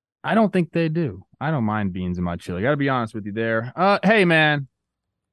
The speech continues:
I'm excited to be back talking ball with you two fellas. Big game tonight. Uh, th-, honestly, this was an excellent baseball game. Like, breaking it down, like, talking about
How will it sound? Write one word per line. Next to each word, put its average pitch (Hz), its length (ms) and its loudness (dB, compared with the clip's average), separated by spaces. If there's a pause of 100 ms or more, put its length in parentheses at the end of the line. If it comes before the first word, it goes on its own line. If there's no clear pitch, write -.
(140)
I'm 143 60 0
excited 175 260 2
to 160 80 -2
be 156 80 2
back 151 480 0
talking 165 340 -2
ball 147 320 2
with 139 80 -2
you 165 140 -4
two 175 240 -6
fellas. 214 640 0 (680)
Big 202 220 4
game 147 300 2
tonight. 131 400 -2
Uh, 135 400 -2
th-, 139 180 -14 (240)
honestly, 254 480 2
this 208 220 2
was 170 280 4
an 135 160 -2
excellent 143 520 -4
baseball 147 500 2
game. 151 440 -2 (100)
Like, 95 160 -12
breaking 123 360 -2
it 113 120 -2
down, 123 400 2
like, 95 220 -2 (520)
talking 123 300 0
about 110 340 2